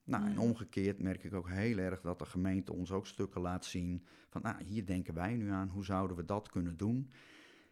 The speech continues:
Speaker 1: Ja, we hebben gewoon, dat, Hielke zei het net ook al,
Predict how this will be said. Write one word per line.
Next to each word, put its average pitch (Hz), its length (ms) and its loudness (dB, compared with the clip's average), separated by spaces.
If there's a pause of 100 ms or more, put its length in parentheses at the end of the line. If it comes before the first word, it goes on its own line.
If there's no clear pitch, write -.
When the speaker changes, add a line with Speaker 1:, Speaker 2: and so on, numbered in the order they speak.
Speaker 1:
Ja, - 80 -16 (640)
we - 80 -2
hebben 113 160 0
gewoon, 117 220 4
dat, 104 180 2
Hielke 117 420 2
zei 107 140 2
het 101 100 2
net 117 200 2
ook 113 140 2
al, 87 280 0